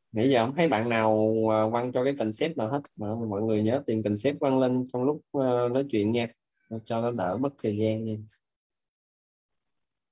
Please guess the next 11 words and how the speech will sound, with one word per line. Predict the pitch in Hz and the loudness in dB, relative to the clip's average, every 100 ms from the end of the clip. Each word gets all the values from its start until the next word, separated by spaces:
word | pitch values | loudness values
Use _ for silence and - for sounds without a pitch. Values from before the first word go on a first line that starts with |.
| _ _ _ _ _ _ _ _ _ _ _ _ _ _ _ _ _ _ _ _ _ _ _ _ _ _ - | _ _ _ _ _ _ _ _ _ _ _ _ _ _ _ _ _ _ _ _ _ _ _ _ _ _ -6
Rồi, | 92 90 101 110 110 117 | -2 2 4 4 2 0
tiếp | 143 - _ - | -4 -6 _ -2
theo | 147 143 139 135 | 2 4 4 4
là | 123 107 104 | 4 4 2
bạn | 95 90 104 110 120 _ _ _ _ _ | 2 0 -2 -4 -6 _ _ _ _ _
Khải | _ - 104 87 151 190 | _ -2 0 2 0 0
Nguyễn. | 143 107 107 165 175 _ | 0 2 2 -2 -6 _
Bạn | - 110 | -10 -4
Khải | 95 139 | -2 -2
Nguyễn | 127 107 151 | -2 -2 -4
có | 165 | -2